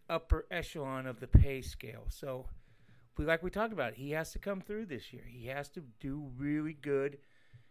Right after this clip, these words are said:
and not <laughs> just in, you know, some situations. They have to win and they have to score. And how do you s-, win? You score. So they have to <laughs> score first and then they'll win. Um, let's not, I don't wanna see any more field goals.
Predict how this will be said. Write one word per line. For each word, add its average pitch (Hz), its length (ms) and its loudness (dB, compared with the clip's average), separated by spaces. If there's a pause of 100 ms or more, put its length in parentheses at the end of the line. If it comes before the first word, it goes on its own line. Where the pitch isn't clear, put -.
(200)
and 127 160 -10
not 135 200 -2
<laughs> - 20 -18
just - 340 -4
in, 139 300 -10
you 156 120 -6
know, 131 260 -6 (180)
some 156 280 -4
situations. 143 840 -10 (260)
They 120 60 -6
have 123 160 -4
to 160 80 -6
win 160 320 -2
and 160 100 -4
they 147 60 -2
have 151 160 -6
to 170 80 -16
score. 170 400 -8 (320)
And 135 100 -10
how 147 160 0
do 170 80 -4
you 196 80 -4
s-, - 160 -8
win? 170 380 -2
You 123 160 -10
score. 120 360 -2
So 143 140 -8
they 127 120 -2
have 123 120 -6
to 156 80 -12
<laughs> - 120 -16
score 135 220 4
first 147 360 -6
and 131 100 -6
then 120 120 -4
they'll 147 180 0
win. 226 240 -4 (1040)
Um, 117 360 -8
let's 139 280 -8
not, 151 160 -2
I 160 60 -6
don't 160 80 -8
wanna 185 120 -4
see 220 140 -4
any 233 100 -2
more 254 80 -2
field 139 380 -8
goals. - 340 -20